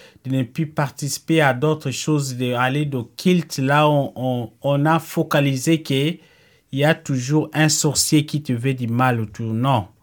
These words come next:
Les, euh, je sais, dans, je, je me rappelle pas, mais il y a une histoire qui est arrivée dans la Bible, que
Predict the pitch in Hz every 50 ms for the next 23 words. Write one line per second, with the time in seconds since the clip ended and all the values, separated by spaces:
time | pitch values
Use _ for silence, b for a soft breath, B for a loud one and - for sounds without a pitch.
0 | _ _ _ _ _ _ _ _ _ _ _ _ _ _ _ _ 127 131 143 151
1 | 151 151 156 156 156 156 156 b b b b b b b b _ 147 143 143 143
2 | 139 139 139 139 139 139 - - - 131 131 120 151 151 151 143 113 - - -
3 | 107 - - - 196 196 185 165 143 139 131 131 120 113 113 113 123 127 117 -
4 | - 120 127 127 127 127 131 131 135 135 127 131 127 - 160 156 151 156 - 170
5 | 196 196 165 135 127 123 120 113 110 104 104 101 - - - - _ _ _ _
6 | _ _ _ _ _ _ _ _ _ _ _ _ - 165 175 160 147 - - 156
7 | 139 - - 147 143 139 - 127 117 117 113 113 127 123 127 110 104 101 104 123
8 | 123 120 113 113 104 101 - 113